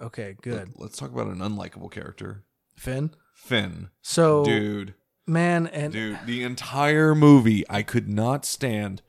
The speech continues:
Speaker 2: the fact that it was this puppy dog love of Finn chasing Rey.
Speaker 1: So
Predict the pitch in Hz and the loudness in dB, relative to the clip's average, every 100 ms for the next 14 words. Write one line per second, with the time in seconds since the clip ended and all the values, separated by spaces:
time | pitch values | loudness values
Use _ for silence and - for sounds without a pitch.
0 | _ _ - 107 - 117 107 - 101 90 | _ _ -12 -8 -2 -2 -2 -4 -6 -6
1 | - 113 117 120 107 98 101 - - 123 | -8 -4 0 0 0 -2 -4 0 0 0
2 | 120 127 120 117 113 101 104 92 87 82 | 0 2 2 4 4 2 -4 -4 -8 -10
3 | - _ - 101 98 - 120 110 107 - | -20 _ -8 -8 -6 -2 0 0 -2 -2
4 | 107 98 - 92 92 87 - 95 _ - | -2 -2 -4 -6 -6 -8 -12 -18 _ -20
5 | - - - - 202 | -20 -20 -4 4 4